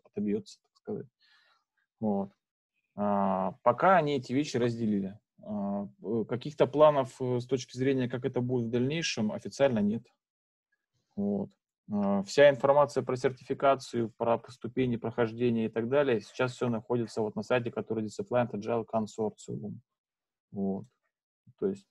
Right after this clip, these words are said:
э, ну вот, вот, вот, вот, вот, вот пока вот так. Вот. Кстати, э, Choose Your Wow, э, выложили бесплатно относительно недавно. Поэтому я на основании этого события смею надеяться, что, скорее всего, постепенно будут,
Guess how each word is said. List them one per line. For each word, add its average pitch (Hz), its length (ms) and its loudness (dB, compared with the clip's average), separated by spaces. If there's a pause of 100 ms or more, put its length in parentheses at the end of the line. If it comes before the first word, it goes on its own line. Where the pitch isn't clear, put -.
(260)
э, - 20 -12 (280)
ну 117 160 -6
вот, 117 160 -8
вот, 123 140 -12
вот, - 200 -8
вот, - 160 -4
вот, 123 180 -2
вот 123 180 0
пока 143 260 6
вот 139 180 4
так. - 260 -8 (1160)
Вот. 104 340 -4 (100)
Кстати, 139 360 2
э, 131 340 10
Choose 139 220 2
Your 143 160 6
Wow, 180 240 6
э, 127 520 4
выложили 123 420 2
бесплатно 120 540 4
относительно 120 540 -6
недавно. 113 600 -2 (580)
Поэтому 113 1160 2
я 117 240 4
на 127 100 4
основании 120 480 4
этого 127 240 0
события 127 480 2
смею 120 320 0
надеяться, 123 500 0
что, - 180 -16
скорее 123 360 2
всего, 117 440 -2 (260)
постепенно 123 540 2
будут, 120 460 2